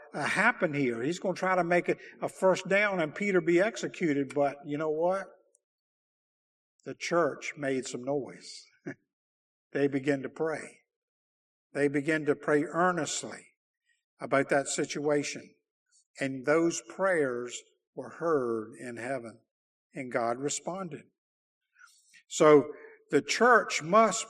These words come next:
pray without ceasing, and I hope that you and I will continue to do that. Uh, not a five-minute prayer, uh, not, not just a sentence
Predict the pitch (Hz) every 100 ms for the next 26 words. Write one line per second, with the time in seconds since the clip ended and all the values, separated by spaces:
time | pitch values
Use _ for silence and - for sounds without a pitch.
0 | - - 233 226 175 151 151 147 170 165
1 | - 185 180 - 151 143 143 143 156 175
2 | 175 160 147 170 160 160 160 160 151 135
3 | - 135 170 175 165 143 135 151 170 151
4 | 113 - - _ _ _ _ _ _ _
5 | _ _ _ _ 143 123 127 131 - 127
6 | 127 151 156 - 165 170 175 190 202 196
7 | - 165 151 151 151 _ _ _ _ _
8 | _ _ _ _ _ _ _ _ - 139
9 | 165 131 135 - 151 135 143 147 156 151
10 | - 151 - 196 190 - -